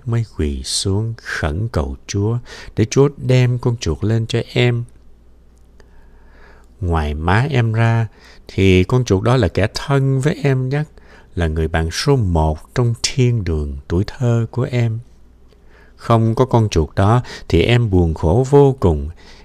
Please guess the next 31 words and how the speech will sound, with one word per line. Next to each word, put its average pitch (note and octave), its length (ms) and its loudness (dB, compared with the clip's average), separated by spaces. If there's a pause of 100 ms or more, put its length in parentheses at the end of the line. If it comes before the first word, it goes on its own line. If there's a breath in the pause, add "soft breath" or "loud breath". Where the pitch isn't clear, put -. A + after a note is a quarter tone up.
em A2+ 420 0
không A2 200 -2
muốn A#2+ 140 0
sống A#2+ 480 -2
nữa. F2+ 300 0 (2000 soft breath)
Vì E2+ 140 2
vậy D2 400 -2
cho A2+ 140 2
nên A2+ 220 2
em G#2+ 240 2
đã F2+ 100 2 (180)
quỳ D2 280 -2
xuống, A2 500 -4 (300 loud breath)
hai G#2+ 220 -2
tay A2 200 2 (140)
chắp - 200 0 (160)
lại D2+ 320 0
với A#2 160 -2
tất - 220 -4
cả E2 120 2 (120)
trái A#2+ 240 0 (120)
tim A#2+ 300 4
để G2+ 180 6
cầu D#2+ 160 2
nguyện D2 460 -2
Chúa, A#2 360 0 (440 loud breath)
xin A2+ 220 0
Chúa A#2 220 4 (160)
đem A#2+ 420 2
con A2+ 200 0
chuột D#2+ 280 -4